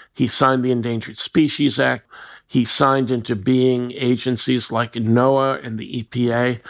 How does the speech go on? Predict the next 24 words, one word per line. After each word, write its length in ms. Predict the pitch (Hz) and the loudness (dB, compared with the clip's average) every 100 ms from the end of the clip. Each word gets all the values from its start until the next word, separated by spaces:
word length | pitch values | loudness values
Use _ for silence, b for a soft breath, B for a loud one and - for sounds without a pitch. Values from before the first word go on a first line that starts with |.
| B B | B B
But 220 | - 113 | -6 -6
Richard 420 | 110 - 143 135 | -6 0 2 2
Nixon 560 | 139 135 135 139 131 131 B B _ | 0 -2 0 -2 -2 -2 B B _
did 240 | 131 113 113 | 0 0 -2
not 640 | 113 120 147 165 - 113 | 0 2 2 0 -4 -12
sign 520 | - 139 131 127 123 | -4 0 2 0 -4
the 60 | 110 | -8
Clean 420 | - 127 123 120 | -8 -4 -2 0
Water 340 | 113 113 117 | 0 0 0
Act. 320 | 120 110 - - | -2 -6 -8 -6
He 160 | 151 147 | -2 0
actually 640 | 139 - - 131 131 131 | 0 -2 0 2 2 -2
vetoed 680 | 117 104 175 220 180 160 131 | -4 0 0 0 2 2 2
it 220 | 135 - | 0 -2
when 240 | 131 123 123 | -4 -2 -2
he 180 | 120 | -2
was 220 | 120 120 - | -2 -2 -6
persuaded 800 | - 117 - 123 120 117 110 - B B B - | -4 -4 0 2 2 0 -4 -8 B B B -2
that 180 | 117 | -2
the 100 | - | -4
costs 600 | 110 - 131 139 - - 147 | -6 0 2 2 -2 -4 -4
of 160 | 127 | -2
clean 300 | - 131 123 | -2 0 0
water 420 | 117 117 110 110 | 0 0 0 -4